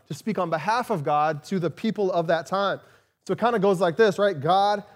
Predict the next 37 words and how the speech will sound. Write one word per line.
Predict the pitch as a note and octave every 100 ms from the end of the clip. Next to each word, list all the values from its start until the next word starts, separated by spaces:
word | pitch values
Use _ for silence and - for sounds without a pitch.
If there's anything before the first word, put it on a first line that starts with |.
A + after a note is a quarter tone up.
| _
speaks | _ - - C4 -
to | F#3+
him, | D#3+ E3+
and | E3
then | D#3
he | F3+
carries | - G3+ A3 G#3+
this | F#3+ -
message | F#3+ F#3 E3 -
to | F#3+
the | E3
people. | F3 G3+ C#3+
That's | C#3 C#3+
how | F3
it |
works. | F#3+ F#3+ C#3+ - - _ _ _ _ _ _ _ _ _ _ _ _ _ _
And | C#3+
even | A3+ C#4 B3+
though | A#3+ A#3 G3+ - -
Jonah | C3+ D#3+ B3 B3 G#3
is | F#3+
a | F3
prophet, | - A3 A#3 G#3 D#3+
even | A3 A#3
though |
he | G3+ A3+
is | - A3 A3+
a | F#3
man | F3 G3+ A3
of | D#3+
God, | G3+ G#3+ G#3+ F#3
and | E3+
he's, | F#3+
he's | G3 F3+
one | G3+ G#3
of | E3+
the, | E3